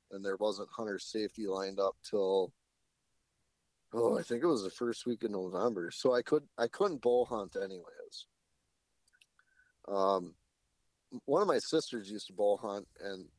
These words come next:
that's what got me into shooting the bow. I think I started shooting bow when I was eight.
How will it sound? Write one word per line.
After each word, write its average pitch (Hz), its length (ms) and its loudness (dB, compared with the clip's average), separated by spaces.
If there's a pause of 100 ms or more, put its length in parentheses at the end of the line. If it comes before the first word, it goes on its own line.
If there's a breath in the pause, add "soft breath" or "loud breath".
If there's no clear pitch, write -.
that's 117 220 0
what 104 140 -2
got 107 220 -2
me 107 120 -6
into 101 220 -6
shooting 110 400 -6
the 80 160 -16
bow. 104 500 4
I 101 80 -2
think 170 220 -2
I 151 60 0
started 139 340 -2
shooting 135 360 -4
bow 113 300 0
when 104 100 -4
I 95 100 -6
was 90 240 -12 (560)
eight. 104 260 0